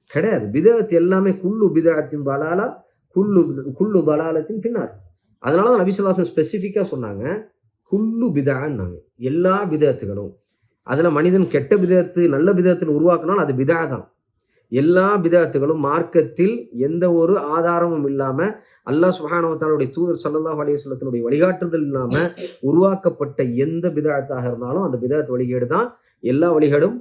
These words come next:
நரகத்துக்கு கொண்டு போய் சேர்க்கும். நபி ஸல்லல்லாஹு அலைஹி வஸல்லம் சொன்ன ஒரு ஹதீஸை பாருங்களேன், "மன்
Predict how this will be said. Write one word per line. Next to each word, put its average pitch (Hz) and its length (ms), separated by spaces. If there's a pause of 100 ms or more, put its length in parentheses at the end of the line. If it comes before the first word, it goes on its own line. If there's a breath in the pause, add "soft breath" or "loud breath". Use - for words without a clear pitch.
(240 soft breath)
நரகத்துக்கு 147 380
கொண்டு 123 140
போய் 117 160
சேர்க்கும். 101 400
நபி 165 160
ஸல்லல்லாஹு 196 280
அலைஹி 170 100
வஸல்லம் 143 180
சொன்ன 147 140
ஒரு 113 120
ஹதீஸை 127 300
பாருங்களேன், 101 400 (360 loud breath)
"மன் 160 260